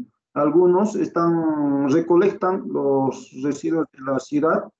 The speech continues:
Eh, conozco aquí, por ejemplo, un joven que tiene un vivero, recolecta todos los residuos del mercado y con eso produce, este, compost,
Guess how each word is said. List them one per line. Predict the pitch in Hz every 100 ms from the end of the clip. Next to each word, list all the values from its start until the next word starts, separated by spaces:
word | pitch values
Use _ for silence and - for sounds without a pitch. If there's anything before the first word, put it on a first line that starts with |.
| _
Eh, | 139
conozco | 127 156 170 170 156
aquí, | 143 170
por | 156 151
ejemplo, | 165 156 151
un | 156 156 151
joven | - 160 160
que | 156
tiene | - 156
un | 156
vivero, | 147 139 151 156 -
recolecta | 139 - 151 165 156 -
todos | 170 160 156
los | 139 131 - _ _ _ _ -
residuos | 139 139 165 160 139
del | 139
mercado | 139 139 147 160 170 -
y | 143 131 127 123
con | 127 139 147
eso | 139 139 135
produce, | 139 139 139 131 139 127
este, | 117 - 123 123 117 113 110 110 107 107 107 _ _ _ _ -
compost, | 180 180 - 123 - - -